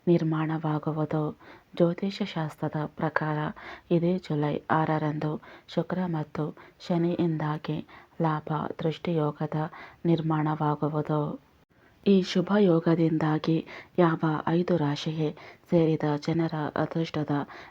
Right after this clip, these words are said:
ದಿನಗಳು ಶುರುವಾಗುವುದರೊಂದಿಗೆ ಸಾಕಷ್ಟು ಪ್ರಯೋಜನಗಳನ್ನು ಪಡೆಯುವ ಯೋಗ ದೊರಕುವುದು ಎನ್ನುವ ಬಗ್ಗೆ ಸಂಪೂರ್ಣ ಮಾಹಿತಿ ತಿಳಿಯಲು ಈ ವಿಡಿಯೋವನ್ನು ತಪ್ಪದೆ ಕೊನೆಯವರೆಗೂ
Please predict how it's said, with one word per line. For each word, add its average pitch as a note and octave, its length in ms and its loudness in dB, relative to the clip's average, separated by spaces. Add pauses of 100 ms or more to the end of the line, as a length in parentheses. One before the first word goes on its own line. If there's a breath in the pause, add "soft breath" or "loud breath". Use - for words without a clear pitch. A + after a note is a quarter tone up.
(100)
ದಿನಗಳು D#3+ 520 4 (360 loud breath)
ಶುರುವಾಗುವುದರೊಂದಿಗೆ D#3 1300 0 (400 loud breath)
ಸಾಕಷ್ಟು E3 580 0 (100)
ಪ್ರಯೋಜನಗಳನ್ನು D3+ 1000 0 (380 loud breath)
ಪಡೆಯುವ E3 440 0 (180)
ಯೋಗ D3+ 280 0 (500 loud breath)
ದೊರಕುವುದು D#3+ 580 -2 (180)
ಎನ್ನುವ D3 360 2 (160)
ಬಗ್ಗೆ D3 380 0 (440 loud breath)
ಸಂಪೂರ್ಣ E3 480 2 (220)
ಮಾಹಿತಿ D3+ 480 -2 (420 loud breath)
ತಿಳಿಯಲು D#3+ 480 2 (140)
ಈ D3+ 160 0
ವಿಡಿಯೋವನ್ನು D3 560 2 (400 loud breath)
ತಪ್ಪದೆ D#3+ 460 -2 (120)
ಕೊನೆಯವರೆಗೂ D3+ 800 0